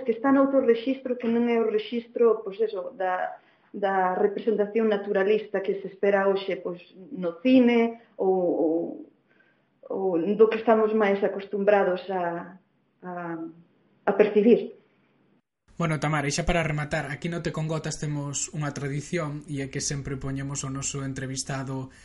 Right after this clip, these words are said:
Speaker 2: nunha situación un tanto ficticia. Poñámonos no caso de que vivimos nunha Galiza distópica na que ti puidera ser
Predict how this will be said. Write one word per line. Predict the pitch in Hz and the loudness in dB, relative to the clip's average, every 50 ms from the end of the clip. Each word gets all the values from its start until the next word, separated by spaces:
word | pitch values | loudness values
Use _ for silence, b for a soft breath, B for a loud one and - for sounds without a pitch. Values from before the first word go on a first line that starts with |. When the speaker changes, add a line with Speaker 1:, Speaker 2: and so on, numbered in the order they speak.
| B B B B B B | B B B B B B
Speaker 2:
nunha | - 151 143 143 139 | -8 -6 -4 -2 -2
situación | - 147 135 - 131 - - 156 139 | -2 -2 -4 -4 -6 -4 -4 -4 -2
un | 147 156 156 | -2 -2 -2
tanto | 151 156 156 147 - | -2 -2 -4 -4 -4
ficticia. | 127 - - 131 - - - 190 160 - - - 143 147 - B B B B B B B B - | -6 -6 -6 -8 -6 -2 0 0 0 0 -4 -8 -8 -8 -6 B B B B B B B B -4
Poñámonos | - 160 165 185 190 190 190 190 185 175 | -2 0 2 4 4 4 4 2 2 0
no | 175 165 - | -2 -4 -2
caso | 175 170 170 - - 180 | -2 -2 -2 -2 -2 -2
de | 160 160 156 - | -2 -2 -2 -2
que | 165 | -2
vivimos | 151 151 151 170 165 160 156 156 | -2 -2 -2 -2 -2 -4 -4 -2
nunha | 160 160 156 151 151 147 147 147 147 147 143 | -2 -2 -2 -2 -2 -2 -2 -2 -2 -2 -2
Galiza | 147 151 170 175 - - 170 | -2 -2 -2 -2 -2 -2 -2
distópica | 151 147 143 - - 185 175 170 170 175 170 170 - 170 170 170 160 | -2 -4 -4 -4 -2 -2 -2 -2 -2 -4 -4 -2 -2 -2 -2 -2 -2
na | 160 156 147 139 - | -4 -6 -6 -6 -6
que | - 151 147 | -6 -4 -4
ti | 143 - 185 165 | -4 -4 -4 -4
puidera | 165 160 156 151 156 160 147 147 147 | -2 -2 -2 -2 -2 -2 -2 -4 -4
ser | - 170 160 156 151 147 147 b | -4 -4 -4 -4 -4 -6 -8 b